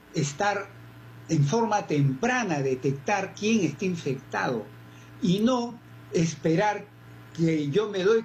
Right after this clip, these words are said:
cuenta que está infectado cuando ha llegado al hospital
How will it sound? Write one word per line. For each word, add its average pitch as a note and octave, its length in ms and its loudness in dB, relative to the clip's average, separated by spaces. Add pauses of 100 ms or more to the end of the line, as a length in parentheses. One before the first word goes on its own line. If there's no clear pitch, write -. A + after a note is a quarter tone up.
cuenta A3+ 400 0
que D3 80 -2
está C#3+ 160 0
infectado G#3 560 2
cuando D#3 300 0
ha F3+ 80 2
llegado F#3 460 0
al D3+ 120 -2
hospital D#3+ 560 -2